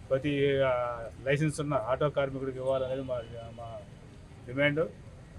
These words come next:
దాని ప్రకారం ప్రభుత్వం ఆలోచించి అందరికి కూడా ఇరవై ఐదు వేల రూపాయలు ఇవ్వాలి. ఇంకొక రెండవ పాయింట్ ఏంటంటే, ఆ, వాహనాలు, పాత వాహనాలు అయితే సంవత్సరానికి, కొత్త అయితే రెండు సంవత్సరాలకు ఒకసారి ఎఫ్సీ చేసే విధానం ఉంది.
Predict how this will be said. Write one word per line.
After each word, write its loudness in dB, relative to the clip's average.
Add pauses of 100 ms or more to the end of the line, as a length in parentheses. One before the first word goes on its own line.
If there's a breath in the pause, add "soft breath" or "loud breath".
(100)
దాని 2
ప్రకారం 10
ప్రభుత్వం 0
ఆలోచించి 2
అందరికి -2
కూడా 4
ఇరవై 2
ఐదు 2
వేల 0
రూపాయలు -4 (460)
ఇవ్వాలి. 4 (800)
ఇంకొక 6
రెండవ 6
పాయింట్ 4
ఏంటంటే, 2 (1300)
ఆ, 8 (440)
వాహనాలు, 8 (420)
పాత 4
వాహనాలు 8
అయితే 2
సంవత్సరానికి, 0
కొత్త 0
అయితే 2
రెండు 0
సంవత్సరాలకు 2
ఒకసారి 2
ఎఫ్సీ 0
చేసే 2
విధానం 0
ఉంది. -4